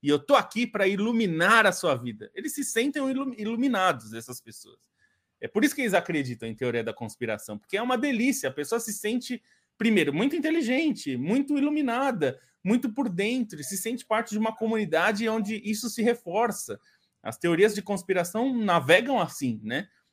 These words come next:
Elas, é, se, é, esses grupos se reforçam. Então,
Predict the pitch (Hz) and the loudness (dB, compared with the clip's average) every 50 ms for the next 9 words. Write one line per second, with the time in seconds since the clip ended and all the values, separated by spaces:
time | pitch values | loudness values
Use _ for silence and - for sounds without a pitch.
0 | _ _ - 107 110 120 131 135 131 - - - - 120 113 110 110 107 107 104 | _ _ -4 0 2 2 2 2 0 -4 -10 -8 -2 0 0 2 2 2 2 0
1 | 107 - _ _ _ _ _ - - - 170 185 190 - - - 147 139 135 127 | -2 -6 _ _ _ _ _ -10 -4 2 6 8 8 8 6 4 2 2 2 2
2 | - - - - 151 156 - - 175 165 139 127 160 190 208 - 240 214 - - | 0 -2 -4 -4 -2 -2 -2 -2 -4 -4 -2 0 0 0 0 -2 -4 -4 0 2
3 | 233 196 262 269 254 - - 202 202 214 190 180 - 127 123 - 202 214 214 214 | 4 6 6 6 6 4 2 2 2 2 2 0 -4 -6 -2 0 0 0 0 -2